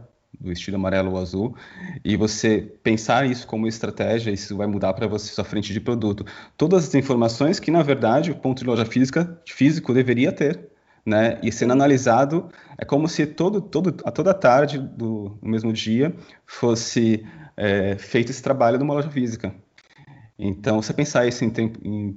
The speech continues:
em, em fazer isso em tempo real e analisar essa, e você pensar que isso deve ter es-, ter uma escalabilidade, ou seja, é,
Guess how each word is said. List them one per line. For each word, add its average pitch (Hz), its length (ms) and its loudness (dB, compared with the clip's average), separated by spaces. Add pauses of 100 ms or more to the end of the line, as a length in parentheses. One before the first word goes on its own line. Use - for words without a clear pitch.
em, 98 340 -6 (500)
em 110 160 -2
fazer 107 220 2
isso 110 180 0
em 110 60 4
tempo 120 380 0
real 113 480 2 (340)
e 104 80 -6
analisar 101 580 2
essa, 104 500 0
e 107 100 -2
você 104 180 -4
pensar 113 360 2
que - 120 -4
isso 110 160 -4
deve 107 220 0
ter 98 180 -2
es-, - 180 -10 (220)
ter - 80 -2
uma 104 100 0
escalabilidade, 107 680 0
ou 107 80 -2
seja, 101 460 -4 (560)
é, 98 420 0